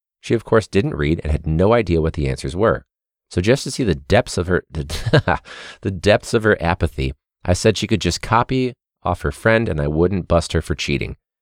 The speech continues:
Nope, she didn't feel like it. Okay, let's take it up a notch. Student, how about, how about if you just turn your laptop ninety degrees to the left and have your friends type in the answers into your computer for you? Nope.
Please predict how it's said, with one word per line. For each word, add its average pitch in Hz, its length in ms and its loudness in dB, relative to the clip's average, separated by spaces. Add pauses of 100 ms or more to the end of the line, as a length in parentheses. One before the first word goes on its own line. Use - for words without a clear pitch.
(140)
Nope, 117 280 4
she - 120 -8
didn't 98 220 0
feel 69 200 -2
like 58 240 -6
it. - 120 -6 (560)
Okay, 156 280 4
let's 117 180 2
take 135 180 2
it 135 80 4
up 131 120 4
a 98 40 2
notch. 69 500 -2
Student, 139 540 0 (200)
how 131 180 2
about, 135 320 4 (480)
how 110 100 2
about 131 160 6
if 131 80 0
you 123 60 -4
just 104 240 -4
turn 110 260 2
your 120 140 2
laptop 107 500 0
ninety 90 260 -2
degrees 95 420 2
to 82 100 0
the 78 80 0
left 92 340 0 (340)
and 80 100 -4
have 90 120 2
your 82 100 -2
friends 98 400 0
type 95 280 0
in 95 100 2
the 82 80 2
answers 95 600 0 (260)
into 87 160 0
your 85 100 4
computer 78 400 0
for 101 300 2
you? 69 240 -2 (360)
Nope. 85 340 2